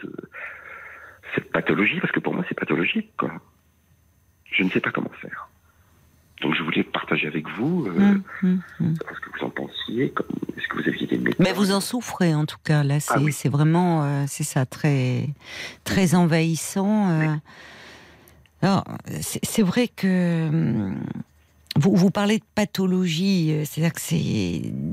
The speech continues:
Speaker 2: dans les formes très graves, et vu ce que je perçois de votre personnalité, ça, ça n'a pas toujours été comme ça. Enfin, c'est, euh, il y a quelque chose qui, il y a un contexte bien particulier.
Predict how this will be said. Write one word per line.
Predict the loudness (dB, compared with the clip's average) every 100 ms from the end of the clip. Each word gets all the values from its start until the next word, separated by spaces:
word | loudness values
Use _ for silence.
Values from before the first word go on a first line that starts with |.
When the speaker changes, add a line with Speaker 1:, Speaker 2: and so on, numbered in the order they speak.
| -8
Speaker 2:
dans | -6 0 4
les | 4 4
formes | 2 2 2
très | 0 -2
graves, | 0 0
et | 0 0 0
vu | -2 -4 -2 0 0
ce | -2
que | -2 2 4 4 2 0 -2 -6 -8
je | -6
perçois | -2 -2 0 0 2
de | 2
votre | 0 0
personnalité, | -2 -4 0 2 2 0 0
ça, | -2 -4
ça | -2 2
n'a | 2
pas | 0
toujours | -4 -2 0 2 2 0
été | 0 2 2
comme | 2 2 0
ça. | 0 2 2
Enfin, | 2 2 0
c'est, | 0 0 2 0 -4 -14 -12 -14 -6 2
euh, | 4 4 4 2 2 -2 -6 -8 -12
il | -12 -6
y | -2
a | -2
quelque | 0 0 0 -2
chose | 0 0 0
qui, | -4 -2 2 2 2 2 0
il | 0 2
y | 2
a |
un | 2
contexte | 0 -2 0 -2 -4 -8 -4
bien | 2 2
particulier. | 2 -2 -6 0 2 2 0